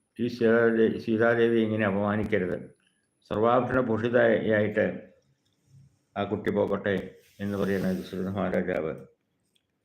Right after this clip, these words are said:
"ചീരാണി അപാസ്യാ ജനകസ്യ കന്യാ നയം പ്രതിജ്ഞ മമ ദത്തപൂർവ."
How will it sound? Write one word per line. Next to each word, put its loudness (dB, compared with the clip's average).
"ചീരാണി 2
അപാസ്യാ 2
ജനകസ്യ 2
കന്യാ 2
നയം 2
പ്രതിജ്ഞ 0
മമ 0
ദത്തപൂർവ." 0